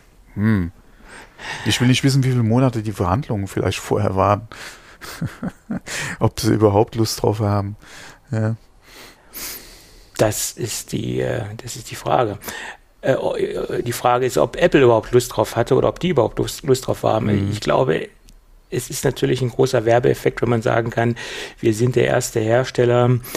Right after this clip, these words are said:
Speaker 2: der als, oder der erste Fahrradhersteller, der an Bord ist mit der ganzen Geschichte. Ja.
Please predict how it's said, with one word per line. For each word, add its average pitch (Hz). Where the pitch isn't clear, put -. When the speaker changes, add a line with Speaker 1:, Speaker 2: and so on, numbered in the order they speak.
Speaker 2:
der 120
als, -
oder 120
der -
erste -
Fahrradhersteller, 117
der 113
an 107
Bord 131
ist 120
mit 117
der 123
ganzen 123
Geschichte. -
Ja. -